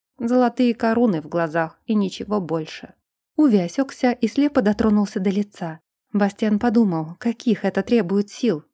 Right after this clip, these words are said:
не подавать виду, молчать, не сметь скорбеть. Знать, что какая-то тварь перерезала горло твоей возлюбленной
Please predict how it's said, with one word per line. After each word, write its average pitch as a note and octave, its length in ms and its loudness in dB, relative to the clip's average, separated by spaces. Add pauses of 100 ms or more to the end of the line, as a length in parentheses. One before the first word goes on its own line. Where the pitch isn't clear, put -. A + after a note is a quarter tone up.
не G3+ 80 2
подавать F#3 480 -2
виду, F3 340 0
молчать, G#3 640 -2
не G3+ 120 2
сметь G3+ 380 -4
скорбеть. F#3 540 -8 (260)
Знать, G#3 380 0
что - 180 -4
какая-то G#3+ 420 0
тварь A#3 380 -2
перерезала A3 640 2
горло F#3+ 400 0
твоей G3 320 0
возлюбленной F3+ 800 0